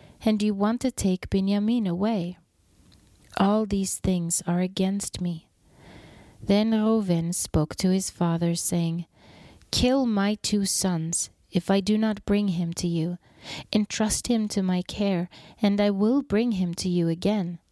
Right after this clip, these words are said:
He said, "My son shall not go down with you, for his brother is dead,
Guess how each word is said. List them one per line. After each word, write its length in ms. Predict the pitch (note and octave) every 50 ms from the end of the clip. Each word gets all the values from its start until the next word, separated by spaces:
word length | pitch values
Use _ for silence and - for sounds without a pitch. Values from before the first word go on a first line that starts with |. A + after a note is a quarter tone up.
| _ _ _ _ _ _ - - - - - - _ -
He 180 | - G3+ F#3+
said, 560 | F#3 - - - F3+ F3 E3+ E3+ F3+ F3 - - _ _ _ _ _ _ _ _ _ _ _ _ _
"My 220 | - F#3+ G3 F#3+ F#3
son 460 | - - - - G3+ G#3 A3+ A#3 A#3
shall 260 | - - - F#3 F3
not 380 | F3 F3 F3+ F3+ F3+ F#3 - -
go 140 | - F3 F3
down 260 | E3+ F3 E3+ E3+ E3+
with 240 | E3+ F3 E3+ - -
you, 260 | F3 E3+ E3 F3 F3 - _ - - - - - - - - - -
for 180 | - - F#3
his 240 | F3+ E3+ G#3 G#3 G3+
brother 480 | - - F#3+ G3 G#3 G#3+ F#3 E3+ D#3+ D#3
is 240 | D3 D#3+ F3 E3+ -
dead, 360 | - F#3+ F#3 F3+ E3 -